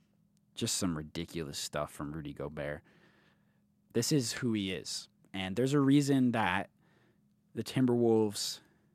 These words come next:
have the best defense in the N B A by a wide margin, right? There's a, there's a reason, and that reason is Rudy Gobert. He is the anchor. He is the centerpiece, the fulcrum on which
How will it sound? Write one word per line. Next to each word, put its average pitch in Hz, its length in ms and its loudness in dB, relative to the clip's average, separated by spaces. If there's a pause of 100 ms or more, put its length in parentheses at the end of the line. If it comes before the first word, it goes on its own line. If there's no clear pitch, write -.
(140)
have 104 380 0
the 107 80 -2
best 101 300 -2
defense 95 600 -4 (180)
in 107 140 -6
the 104 100 -2
N 95 120 -4
B 95 140 -4
A 92 120 -4
by 90 260 -2
a 90 80 -2
wide 85 260 -2
margin, 76 500 -10 (400)
right? 90 280 -6 (400)
There's 113 180 -2
a, 110 60 -4 (100)
there's 131 200 0
a 143 80 6
reason, 104 540 4 (140)
and 98 180 -6
that 98 160 2
reason 104 460 -4
is 92 400 -8
Rudy 92 240 -8
Gobert. 67 460 -10 (180)
He 101 140 -4
is 98 120 -6
the - 220 -8
anchor. 107 560 -6
He - 160 -8
is 92 100 -8
the 92 100 -14
centerpiece, - 880 -6 (240)
the - 80 -4
fulcrum 131 840 2 (260)
on 104 240 -2
which 110 400 -4